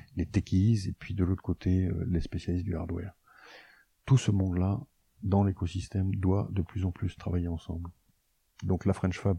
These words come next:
touche la French Touch. Elle, elle la touche, elle se marie à la French Touch, et elle se marie aussi à la French Tech incontestablement.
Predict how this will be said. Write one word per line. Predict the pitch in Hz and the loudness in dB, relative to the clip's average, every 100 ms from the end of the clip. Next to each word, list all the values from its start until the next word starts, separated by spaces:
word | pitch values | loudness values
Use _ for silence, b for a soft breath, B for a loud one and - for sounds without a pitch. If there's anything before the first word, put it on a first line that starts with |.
| - | 2
touche | 131 - | 0 2
la | |
French | 98 90 82 | 0 -2 -2
Touch. | - 92 - _ B B B B - | -8 -12 -14 _ B B B B -10
Elle, | 95 90 | -6 -4
elle | 95 | -2
la | 85 | -2
touche, | - 123 120 | 0 2 2
elle | 90 | -2
se | - 87 | -4 0
marie | 92 95 101 98 | 4 4 4 2
à | 98 | -2
la | 82 | -6
French | - 85 - | -6 -8 -2
Touch, | 113 - - B B B - | -2 4 2 B B B -4
et | |
elle | 87 | -2
se | - 95 | 0 2
marie | 92 101 101 | 4 4 4
aussi | 90 - 98 98 B B B B _ | 4 0 -2 -2 B B B B _
à | 98 | -4
la | 85 | -2
French | - 85 - | -2 -6 -4
Tech | 95 | -4
incontestablement. | 90 - 85 90 87 85 87 - | -4 -6 -8 -6 -4 -4 -4 -10